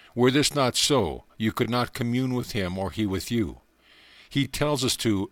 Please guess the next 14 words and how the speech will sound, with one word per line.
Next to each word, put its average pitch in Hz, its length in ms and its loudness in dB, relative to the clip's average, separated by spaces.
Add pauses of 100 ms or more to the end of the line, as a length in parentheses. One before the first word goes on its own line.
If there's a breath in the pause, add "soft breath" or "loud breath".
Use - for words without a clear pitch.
"bring 127 320 0
my 117 240 2
sons 127 460 0
from 113 180 -4
afar, 98 540 -4 (360 loud breath)
and 107 140 -2
my 110 160 2
daughters 120 420 2
from 117 160 -2
the 110 140 0
end 110 140 0
of 101 80 -2
the 104 180 2
earth. 78 400 -4